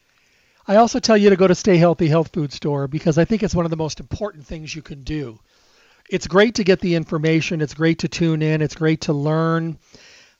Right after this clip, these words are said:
but applying it and applying that information correctly is where we sometimes stumble. Stay Healthy Health Food Store is Las Vegas's oldest independent health food retailer in their fourth decade.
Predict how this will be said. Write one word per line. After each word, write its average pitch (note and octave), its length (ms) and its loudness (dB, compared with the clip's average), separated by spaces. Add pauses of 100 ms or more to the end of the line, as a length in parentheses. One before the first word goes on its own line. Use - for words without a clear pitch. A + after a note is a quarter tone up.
(120)
but D#3+ 140 0
applying F#3+ 640 6
it C#3+ 380 -6 (260)
and D3+ 140 -4
applying F3+ 480 2
that E3 140 -2
information D#3 580 -12
correctly D3+ 720 -2 (380)
is C#3+ 180 -6
where D#3+ 200 0
we D#3 120 -2
sometimes D#3+ 560 -6
stumble. C#3 560 -8 (1300)
Stay G3 240 4
Healthy F#3 260 4
Health F3+ 220 2
Food D#3+ 220 -4
Store D#3 260 -4
is D#3 220 -4
Las D#3 260 0
Vegas's E3 560 2
oldest F3+ 480 6
independent E3 480 2
health D3 220 2
food D3 240 0
retailer D3 560 -2
in F3+ 200 0
their F#3+ 140 2
fourth G3+ 400 2
decade. C3 600 -2